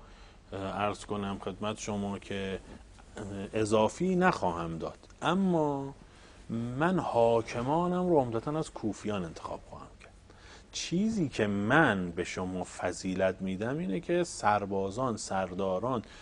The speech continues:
استاندارانم رو عمدتاً از اهالی شما انتخاب می‌کنم و یک حقوقی هم برای شما در نظر می‌گیرم به عنوان حقوق نظامیان. اون حقوق رو قطع نمی‌کنم. قبلاً هم کوفیان حقوق می‌گرفتن به عنوان که نیروهای نظامی اسلام بودن،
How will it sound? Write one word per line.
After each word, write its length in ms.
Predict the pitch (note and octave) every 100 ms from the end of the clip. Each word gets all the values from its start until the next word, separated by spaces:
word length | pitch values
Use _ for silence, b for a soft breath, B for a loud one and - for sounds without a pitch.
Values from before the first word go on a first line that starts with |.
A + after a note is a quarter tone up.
| B B -
استاندارانم 1080 | A2 - G#2+ G#2 G2+ G2+ G2+ A#2 D3 E3+ E3+
رو 100 | F3+
عمدتاً 600 | G#2+ G#2+ G#2 G2+ - D3+ E3+ -
از 260 | C#3 B2+ -
اهالی 580 | C3+ - A2 A2 C3
شما 280 | B2+ G#2+ G#2
انتخاب 360 | E2+ - - E2 -
می‌کنم 180 | - - - - B B B -
و 120 | A2+
یک 220 | E3 F#3+
حقوقی 560 | C3 C3 C#3 G3 G#3 F#3
هم 160 | D#3+
برای 200 | C3+ C3+
شما 220 | C#3 A#2+ A#2
در 160 | A2
نظر 320 | G2+ G2+ B2
می‌گیرم 240 | D3 D#3+ D#3
به 60 |
عنوان 180 | B2 B2
حقوق 260 | C#3+ B2+ B2+
نظامیان. 880 | D3 A2 G2 F#2+ F#2 F#2 F#2+ F2+ D#2 B B B B -
اون 220 | G#2 C#3
حقوق 380 | C3 A2+ A2+ B2+
رو 100 | C3+ -
قطع 360 | A#2+ B2+ -
نمی‌کنم. 480 | A#2+ G2 - F2 F2
قبلاً 340 | A2 A#2 B2+ D3
هم 80 | D3
کوفیان 400 | - - B2 C3+
حقوق 260 | B2+ C3
می‌گرفتن 500 | D3 D3+ D3 C#3+ D3
به 80 | C3+
عنوان 220 | A#2+ C3
که 80 | C3+
نیروهای 300 | B2+ A2+ B2+
نظامی 480 | A#2 F#2 F#2 G2+ F#2+
اسلام 420 | F2+ F#2+ F2+ E2+
بودن، 260 | F3 F3